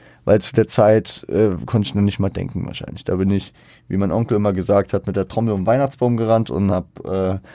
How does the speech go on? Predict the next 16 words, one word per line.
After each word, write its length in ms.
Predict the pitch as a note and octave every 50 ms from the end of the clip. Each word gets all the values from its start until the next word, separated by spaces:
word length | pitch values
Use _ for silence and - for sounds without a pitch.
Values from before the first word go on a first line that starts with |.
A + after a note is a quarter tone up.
| - _
noch 160 | - A2 -
kein 580 | - - A#2+ G#2 G#2 G#2+ G#2 G2 C2 G1+ D#2 G2+
Gespür 460 | G2+ F#2+ - - _ A2 A#2 A2+ G#2
von 260 | - - G#2 G2 F#2+
Underground-Hip-Hop 840 | - - G2+ G2 G2 F2+ F#2 F#2 F2+ F#2 - G2 - - E2 - -
natürlich 420 | C2+ E2 - - - - - -
gehabt. 340 | - - - - - - _ _ _ _ _ _ _ _ _ _ _ _ - -
Äh, 520 | G#2+ A2 A2 A2 A2 A2+ A2 A2 G#2+ -
ich 160 | B2 - -
bin 140 | D3 D3+ D#3+
auf 120 | D#3 D3+
Dilemma 580 | - - A2 G#2 G2+ G2 G2+ A#2+ D#3 F3 F3+ F3+
das 220 | D3+ A2+ - -
erste 460 | - - - B2+ D#3+ - - - - E3
Mal 340 | D#3 C#3+ C3 A#2+ G#2+ F#2+
getroffen, 960 | F2+ - F#2+ - - - - - - G#2+ C3+ - - E3+ F3+ A3 A3+ C4 C4+